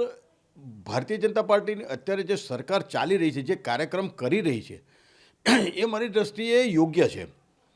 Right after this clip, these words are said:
આમાં બંધારણને ને, ને કોઈ લેવા દેવા મને દેખાતું નથી. કેમ?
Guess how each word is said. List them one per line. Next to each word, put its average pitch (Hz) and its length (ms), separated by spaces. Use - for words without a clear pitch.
આમાં 220 680
બંધારણને 202 840
ને, 214 180
ને 208 140
કોઈ 208 200
લેવા 135 200
દેવા 147 280
મને 127 320
દેખાતું 139 440
નથી. 123 180
કેમ? 202 240